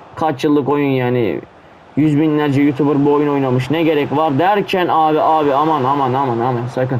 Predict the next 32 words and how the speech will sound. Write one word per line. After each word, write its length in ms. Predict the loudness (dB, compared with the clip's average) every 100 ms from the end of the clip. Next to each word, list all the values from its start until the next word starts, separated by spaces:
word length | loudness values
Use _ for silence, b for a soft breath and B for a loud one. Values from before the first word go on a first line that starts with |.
| -6
sakın. 340 | -4 -2 -2 -6 -12 -20 -20 -20 -20 -20 -20 -20 -20 -20 -20 -20 -20 -20 -20 -20 -6
Abi 260 | 0 0 0
adamlar 420 | 0 0 0 0
tek 180 | -2 0
kale 160 | 0
maç 240 | 0 0 -2
yapıyor 240 | 0 -2
şu 140 | 0
an. 140 | 0 2
Böyle 180 | 2 2
olmaz 260 | 0 0
mı? 160 | 0 0
Ben 140 | 0
bunu 140 | -2 0
kabul 220 | 2 2
edemem. 300 | 2 0 -4 -6 -8
Lütfen. 320 | -4 -4 -6 -10 -20 -20 -20 -20 -20 -20 -20 -20 -20 -20 -20 -8 -2
Mert, 520 | 0 0 -2 -8 -4
Mert 340 | 0 -2 0
Müldür, 480 | 0 2 4 4 4
Masuaku 600 | 2 0 0 0 0 0
aldık 340 | 2 2 0
topu. 560 | 0 -2 0 2 4 2 0 0
Neresi 440 | 0 0 0 -2
faul 280 | -2 0 2
hocam? 360 | 2 2 0 0
Neresi 340 | 0 0 -2
faul? 280 | -2 0 0
Bana 200 | 0 0
bir 80 | 0
açıklasın 560 | -2 -4 -6 -4 -4
ya. 240 | -2 -2